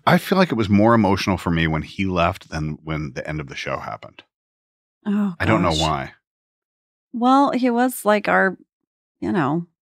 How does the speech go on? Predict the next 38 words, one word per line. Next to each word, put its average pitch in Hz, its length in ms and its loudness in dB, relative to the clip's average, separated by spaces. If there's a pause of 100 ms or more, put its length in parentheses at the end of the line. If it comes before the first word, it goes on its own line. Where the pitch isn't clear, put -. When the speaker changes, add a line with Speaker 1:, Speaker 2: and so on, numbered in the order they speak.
(140)
Speaker 2:
sort 196 200 -2
of 190 60 -4
the 190 60 -2
father 180 380 -2
<laughs> - 20 -8
figure - 460 2
of 170 120 -4
our 156 140 -2
show. 175 580 -2 (580)
And 160 520 2
it 185 80 0
was 190 180 -2
really 175 320 2
hard 165 360 2
to 180 120 -2
imagine 160 720 2 (260)
walking 160 360 2
on 156 120 2
set - 200 -2
without 170 280 2
him. 160 140 6 (420)
I 196 140 6
actually 214 380 2
went 175 200 0
back 175 240 0
and 170 80 -2
I 160 60 2
found 170 260 2
an 151 160 2
email 170 600 2
that 165 220 0
I 160 100 0
wrote 175 320 -2
him 156 460 0 (400)
um, 147 440 0 (440)
a 160 60 -8
few 214 220 0
days 170 520 2